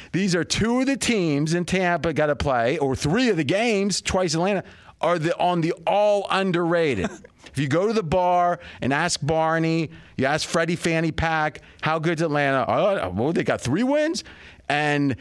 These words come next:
Speaker 1: you ask the same thing about Minnesota. Minnesota had two return touchdowns against them in two plays
Speaker 2: <laughs>
Speaker 1: yesterday and still won the game against a good Carolina team, or fairly good.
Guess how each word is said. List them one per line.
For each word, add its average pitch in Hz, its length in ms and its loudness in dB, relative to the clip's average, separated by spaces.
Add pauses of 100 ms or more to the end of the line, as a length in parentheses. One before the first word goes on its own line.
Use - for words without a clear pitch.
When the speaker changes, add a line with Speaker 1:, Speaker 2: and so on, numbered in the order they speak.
(120)
Speaker 1:
you 127 160 0
ask 156 180 -2
the 165 60 -2
same 175 200 0
thing 170 120 0
about 165 160 0
Minnesota. 143 720 0 (1040)
Minnesota 226 560 0
had 147 260 -2
two 233 320 0
return 202 440 0
touchdowns 151 500 0
against 143 320 0
them 143 160 0
in 131 80 -2
two - 240 -2
plays 156 640 2 (360)
Speaker 2:
<laughs> 269 60 0
Speaker 1:
yesterday 190 400 2
and 202 100 0
still 294 360 2
won 214 200 2
the 156 80 0
game 120 540 0 (520)
against 196 300 0
a 208 60 0
good 214 180 0
Carolina 226 580 0
team, 139 380 0
or 226 140 0
fairly 247 380 0
good. 117 440 0